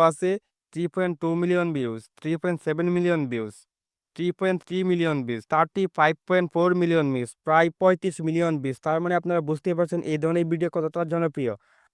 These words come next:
আর দেখেন তাদের কিন্তু একটা YouTube চ্যানেল রয়েছে, এখানে কিন্তু একটা YouTube চ্যানেলের লিংক রয়েছে। আমি এখন তাদের YouTube চ্যানেলে গিয়ে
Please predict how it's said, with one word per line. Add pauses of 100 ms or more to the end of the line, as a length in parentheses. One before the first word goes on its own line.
আর (100)
দেখেন
তাদের
কিন্তু
একটা
YouTube
চ্যানেল
রয়েছে,
এখানে
কিন্তু
একটা
YouTube
চ্যানেলের (380)
লিংক (160)
রয়েছে।
আমি
এখন (200)
তাদের (100)
YouTube
চ্যানেলে
গিয়ে